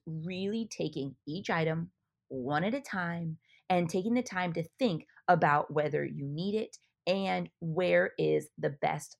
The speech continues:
place for it to live. I think I was so overwhelmed by so much stuff that I would just, you know, you get tired if I, if I didn't block up enough time, or I would have to go do something else.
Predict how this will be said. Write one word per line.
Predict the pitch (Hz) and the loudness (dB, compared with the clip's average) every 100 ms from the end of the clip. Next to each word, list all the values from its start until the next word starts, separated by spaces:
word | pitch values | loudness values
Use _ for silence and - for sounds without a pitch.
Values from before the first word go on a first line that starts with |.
| - | -10
place | 147 147 139 | -6 -6 -8
for | 151 - | -8 -6
it | 127 - | -8 -8
to | 69 | -14
live. | - - - _ _ _ _ _ | -12 -14 -18 _ _ _ _ _
I | 190 | 2
think | 180 196 | 2 2
I | 190 | 2
was | 180 165 | 0 -2
so | 185 | -2
overwhelmed | 175 170 170 151 147 170 160 | 0 0 0 0 0 -2 -4
by | 156 | -6
so | 151 - 160 | -6 -4 -2
much | 151 151 - | -2 -6 -12
stuff | - - 302 233 202 - _ _ - | -20 0 4 6 4 -4 _ _ -2
that | 208 175 185 175 | 0 4 4 4
I | 175 170 | 2 2
would | 160 160 | 0 -4
just, | 143 170 160 - - | -4 -4 -6 -14 -10
you | 180 165 | -4 -2
know, | 143 135 131 151 | 0 0 -2 -4
you | 160 | -4
get | 135 - | -4 -6
tired | - 226 214 214 208 | -4 0 2 2 0
if | 170 | -2
I, | 151 151 | -6 -4
if | 156 156 | -2 0
I | 147 | -2
didn't | 143 143 170 151 143 | -2 -4 -4 -6 -6
block | 165 160 165 | -2 -2 -4
up | 160 | -6
enough | 156 143 - | -6 -6 -6
time, | 185 180 185 175 | -2 0 0 0
or | |
I | 143 | -2
would | 139 | -2
have | - | -8
to | - | -4
go | 165 156 | -2 -2
do | 151 | -4
something | 147 139 147 - | -6 -6 -4 0
else. | 190 226 262 | 0 0 -6